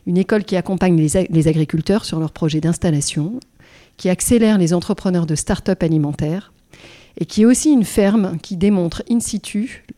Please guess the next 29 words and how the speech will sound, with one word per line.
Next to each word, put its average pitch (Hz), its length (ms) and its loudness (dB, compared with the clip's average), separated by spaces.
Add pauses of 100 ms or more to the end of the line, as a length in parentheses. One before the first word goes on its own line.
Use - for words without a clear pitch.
l'agriculture 175 600 -2
régénérative. 160 720 -2 (1800)
Donc 175 160 -6
tu 214 60 0
vas 233 100 6
nous 262 100 8
parler 208 240 4
de 208 60 -2
tout - 180 -4
ça. 196 400 2 (380)
Euh, 170 920 4 (460)
on 202 80 4
va 190 160 4
discuter 196 420 0
de - 60 -4
ta 180 100 2
vision 202 680 2
et 180 160 2
de, 170 160 0
tes, 151 720 2
de 165 180 -2
la 170 80 0
façon 180 460 0
dont 160 180 0
tu - 300 -6
as, 156 500 -4 (480)
euh, - 400 -6 (200)
rendu, 175 580 0
euh, 156 480 2